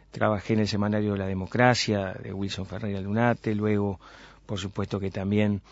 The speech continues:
tuvimos una carrera política en el buen sentido del término, desde la suplencia de la Junta Departamental, eh, presidencia de la Juventud de Propuesta Nacional, militancia gremial en el interior, en la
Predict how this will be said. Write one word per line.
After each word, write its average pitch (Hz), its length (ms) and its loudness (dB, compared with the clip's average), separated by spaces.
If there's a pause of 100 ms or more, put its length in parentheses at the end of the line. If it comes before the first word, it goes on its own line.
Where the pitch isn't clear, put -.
(360)
tuvimos 113 500 6
una 110 180 4
carrera 107 380 2
política 110 480 0
en 104 80 2
el 98 160 0
buen 104 160 2
sentido 104 360 2
del 101 120 0
término, 107 520 4
desde 98 260 -2
la 95 400 -6
suplencia 110 640 0
de 104 120 0
la 104 340 -6 (300)
Junta 113 320 2
Departamental, 107 880 6 (540)
eh, 95 920 -2
presidencia 107 600 4
de 104 80 4
la 101 120 0
Juventud 104 420 0
de 104 80 2
Propuesta 101 400 -6
Nacional, 110 760 2 (440)
militancia 110 480 4
gremial 107 360 6
en 104 100 4
el 98 60 2
interior, 110 560 6
en 101 120 2
la 92 320 -6